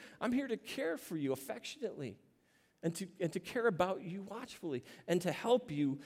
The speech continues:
through the situation, to help you not only e-, endure it, which we do many times. We have to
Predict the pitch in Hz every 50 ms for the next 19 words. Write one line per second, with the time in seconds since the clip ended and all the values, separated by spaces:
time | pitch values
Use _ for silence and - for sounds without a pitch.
0 | - - - - - - 208 233 247 247 202 185 - - 165 160 - - 120 117
1 | 117 117 117 - - - - - - - - - 147 233 220 185 175 175 202 240
2 | 294 320 311 277 220 160 117 - - - - 131 147 - 165 160 160 139 110 147
3 | 190 226 160 120 120 143 151 - - - 147 143 143 - - 151 135 123 117 120
4 | 151 196 196 156 139 147 170 175 165 - - - - - _ _ _ _ _ _
5 | _ _ _ _ _ _ - 123 123 123 117 110 117 123 101 104 113 127 147 139
6 | 139 127 117 110 107 104 - - 110